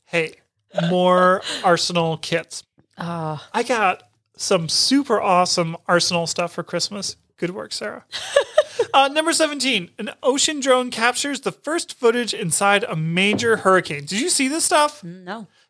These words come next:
Speaker 1: This was actually cool. It was, uh, Hurricane Sam.
Speaker 2: Sammy.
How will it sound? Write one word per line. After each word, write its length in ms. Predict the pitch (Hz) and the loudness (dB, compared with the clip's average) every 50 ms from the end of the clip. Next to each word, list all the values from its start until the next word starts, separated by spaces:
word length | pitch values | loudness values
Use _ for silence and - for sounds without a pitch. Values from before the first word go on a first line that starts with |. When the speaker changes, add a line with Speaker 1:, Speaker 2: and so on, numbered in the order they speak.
| _ - | _ -10
Speaker 1:
This 160 | 226 254 269 | -8 -6 -2
was 80 | 311 240 | 0 0
actually 280 | 202 180 - 180 175 | 0 0 -2 -6 -6
cool. 280 | - - 185 180 180 185 | -2 2 2 2 2 2
It 100 | 214 202 | 2 2
was, 200 | 190 185 185 - 285 | 2 2 0 0 0
uh, 200 | 269 214 185 180 | 2 2 2 4
Hurricane 440 | 185 226 269 285 - 285 285 277 240 | 4 2 0 0 -2 -6 -6 -4 -2
Sam. 480 | - - 226 185 175 160 160 185 247 _ _ _ _ _ _ _ _ _ _ _ _ _ _ _ _ _ _ _ _ _ | -2 0 0 0 0 0 -2 -4 -8 _ _ _ _ _ _ _ _ _ _ _ _ _ _ _ _ _ _ _ _ _
Speaker 2:
Sammy. 440 | _ - - - 160 156 160 170 | _ -12 -8 -8 -6 -6 -6 -8